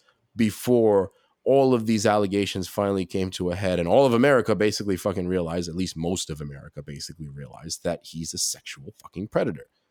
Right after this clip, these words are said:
No ifs, ands, or buts about it. But again, that, like, I'm gonna get off my soapbox now because, again, I don't wanna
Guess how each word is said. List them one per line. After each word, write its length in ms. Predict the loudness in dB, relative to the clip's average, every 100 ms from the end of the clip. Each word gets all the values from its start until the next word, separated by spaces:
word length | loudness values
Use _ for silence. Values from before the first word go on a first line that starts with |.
| _ _ -12
No 160 | -6
ifs, 200 | -4 -2
ands, 180 | -2 -2
or 60 | -2
buts 260 | -4 -10
about 300 | -4 0 2
it. 120 | 0 -10 _ _ _ -20 -20 _
But 280 | 2 2 0 _ _ _ _ _ _ _ _ -4
again, 480 | 2 2 0 -6 -6
that, 380 | 0 0 0 0
like, 340 | 2 2 -2 _ _ _ _ _ _ _ _
I'm 80 | 2
gonna 120 | 2
get 200 | 4 4
off 160 | 4 2
my 120 | 0
soapbox 560 | 2 0 2 0 0
now 180 | 0 0
because, 540 | 0 -2 0 0 -2 -10 _ _ _ _ _ _ _ _ _ _ _
again, 260 | -4 0 0
I 120 | -2
don't 300 | 0 0 2
wanna 400 | 0 0 0